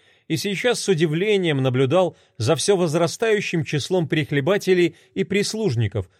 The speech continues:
окружавших его старого друга. Каждое утро Скорсезе буквально как ошпаренный вскакивал с постели, когда сам Коппола, одетый в халат на голое тело, начинал трубить в горн по будку.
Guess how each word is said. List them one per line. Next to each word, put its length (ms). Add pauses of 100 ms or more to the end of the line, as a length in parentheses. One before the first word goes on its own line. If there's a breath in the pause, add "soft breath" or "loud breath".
окружавших 840
его 180
старого 480
друга. 400 (760)
Каждое 480
утро 340
Скорсезе 720 (220 soft breath)
буквально 540
как 180
ошпаренный 680
вскакивал 600
с 80
постели, 640 (180 soft breath)
когда 300
сам 340
Коппола, 600 (140 soft breath)
одетый 400
в 60
халат 360
на 120
голое 300
тело, 380 (220 soft breath)
начинал 440
трубить 520 (100)
в 140
горн 480 (140)
по 140
будку. 480